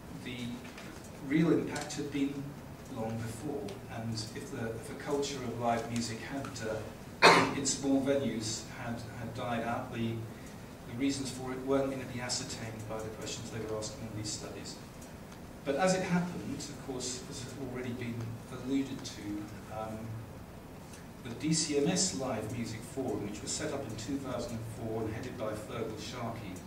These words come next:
uh, did conclude in, in two thousand and seven that although the broad impact was neutral,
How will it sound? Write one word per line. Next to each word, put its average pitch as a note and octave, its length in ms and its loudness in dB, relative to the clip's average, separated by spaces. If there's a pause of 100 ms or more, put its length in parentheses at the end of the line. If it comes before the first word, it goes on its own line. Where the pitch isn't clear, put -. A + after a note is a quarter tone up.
(880)
uh, B2 160 -2
did F3+ 240 4
conclude G#2 640 -4 (160)
in, B2 80 -4 (300)
in B2+ 160 -2
two B2+ 160 0
thousand A2+ 480 0
and A2+ 100 -4
seven - 460 -4 (220)
that - 140 -2 (100)
although D3 320 2
the C#3+ 160 4 (360)
broad C#3+ 320 6
impact - 480 -2
was - 160 -6
neutral, C3+ 500 -2